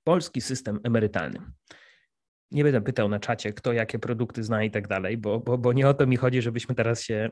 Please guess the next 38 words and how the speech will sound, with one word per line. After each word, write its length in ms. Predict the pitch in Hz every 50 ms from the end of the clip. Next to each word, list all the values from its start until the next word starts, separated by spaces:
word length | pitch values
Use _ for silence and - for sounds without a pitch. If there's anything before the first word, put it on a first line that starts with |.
| -
mm, 500 | 123 120 120 120 123 120 117 117 117 117
przechwalali, 560 | - - 123 120 - 127 123 123 120 123 117
kto 180 | 110 - - 127
jakie 240 | 127 120 117 - 113
skróty 360 | - - - 139 135 - 127
jest 160 | 127 123 -
w 40 | -
stanie 240 | - 135 127 127 120
rozszyfrować, 640 | 117 117 - - 127 - - 120 107 117 127 - -
no 80 | - 113
ale 180 | 120 127 131
coś 240 | 131 - 175 185 -
w 60 | -
tym 160 | - 185 165
jest, 220 | 139 113 107 101 107
że 80 | 110 120
jak 180 | 117 113 -
popatrzę 400 | - 120 107 - 151 160 - -
na 120 | 156 143 135
ten 160 | - 123 123
obrazek 480 | 120 117 120 117 110 98 107 104 - -
na 80 | 107
slajdzie, 480 | 104 - 107 104 104 101 107 127 156 156 - - - - - - - - -
no 100 | 151 165
to 100 | 196 156
polski 340 | - - 170 170 - - 143
system 300 | - 156 - - 151 139
emerytalny 560 | 131 127 120 120 117 123 120 110 101 98 92
to 120 | - 101
jest 260 | 98 101 101 - _ -
zus, 600 | 120 113 110 113 120 123 90 80 101 - - - _ _ _ -
ofe, 460 | 113 98 87 - - - 101 104 104
P 240 | - - 127 131 131
P 180 | 131 - 107
K, 260 | - - 107 95 104
P 240 | 107 - - 135 127
P 240 | 131 - 117 - -
E, 200 | 113 110 123 127